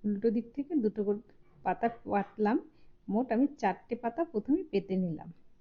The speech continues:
এভাবে মাঝখানে দেখো অনেকটাই জায়গা হয়েছে। আর এই পাতার উপরে আমি দিয়ে দিলাম সর্ষের তেল। সর্ষের তেলটা ভালো করে পাতাতে আমি মেখে নেব।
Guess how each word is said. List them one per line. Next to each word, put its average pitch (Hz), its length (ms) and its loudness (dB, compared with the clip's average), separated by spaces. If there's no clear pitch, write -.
এভাবে 208 320 2
মাঝখানে 196 420 -2
দেখো 208 240 -2
অনেকটাই 208 420 2
জায়গা 196 360 0
হয়েছে। 233 340 0
আর 160 180 -2
এই 185 220 -2
পাতার 180 320 0
উপরে 262 300 2
আমি 190 220 -4
দিয়ে 196 180 0
দিলাম 254 280 2
সর্ষের 175 440 -4
তেল। 160 200 -6
সর্ষের 240 500 0
তেলটা 254 340 4
ভালো 208 340 4
করে 277 240 0
পাতাতে 202 440 -2
আমি 214 140 4
মেখে 208 340 2
নেব। 226 180 2